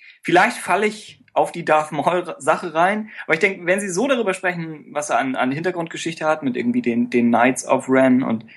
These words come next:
selbst vielleicht noch nicht ganz gefestigt, könnte heißen, er ist selbst noch irgendwie im Konflikt zwischen Gut und Böse, äh, es, dann könnte ich mir vorstellen, dass sie mit ihm wirklich noch mehr machen wollen, zumal ja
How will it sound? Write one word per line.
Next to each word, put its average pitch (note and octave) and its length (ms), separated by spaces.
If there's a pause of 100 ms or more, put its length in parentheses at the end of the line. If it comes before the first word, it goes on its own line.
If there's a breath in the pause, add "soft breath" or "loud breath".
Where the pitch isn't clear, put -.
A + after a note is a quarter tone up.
(360 soft breath)
selbst B2+ 580 (120)
vielleicht C3 320
noch C3 60
nicht B2+ 140
ganz D3+ 220
gefestigt, D3 540
könnte B2 200
heißen, A#2+ 240
er A#2 80
ist A#2 80
selbst C3 200
noch C3+ 80
irgendwie C3 200
im B2+ 100
Konflikt - 380
zwischen B2+ 240
Gut C3 200
und C3 140
Böse, C3+ 460 (440 loud breath)
äh, A#2+ 340 (460)
es, - 460 (260)
dann C3+ 540 (200)
könnte F3+ 240
ich F3 60
mir C#3+ 80
vorstellen, C#3 280
dass C3+ 120
sie C#3 60
mit C3+ 120
ihm C3+ 180
wirklich C3+ 240
noch B2 160
mehr B2 220
machen A#2+ 340
wollen, F#3 380 (400 soft breath)
zumal D#3 520
ja E3+ 460